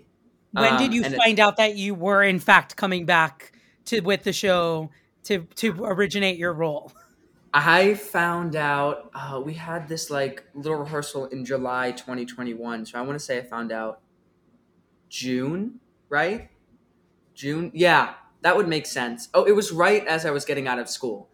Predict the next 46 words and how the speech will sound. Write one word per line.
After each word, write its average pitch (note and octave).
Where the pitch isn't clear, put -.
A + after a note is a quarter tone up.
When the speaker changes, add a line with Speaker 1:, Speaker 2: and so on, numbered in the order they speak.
Speaker 2:
And C3+
I C3
was C3+
with A#2+
my B2+
teachers C3
and A#2+
I A#2+
told B2+
them, C3+
they C3+
were C#3
like, E3
"Oh C4+
my C4
God." -
And F3+
everyone F3
was F3
like, D#3
they C#3+
couldn't D#3
believe D3
that C3
it -
was B2
actually B2
happening. A#2
So D3
it C#3+
was D3
definitely D3+
in C3
June A#2
Speaker 1:
Could G3+
you B3+
Speaker 2:
is D#4
when D#4
Speaker 1:
believe -
Speaker 2:
I -
Speaker 1:
it E4
was D4+
Speaker 2:
found D4
out. -
Speaker 1:
actually D4+
happening? D4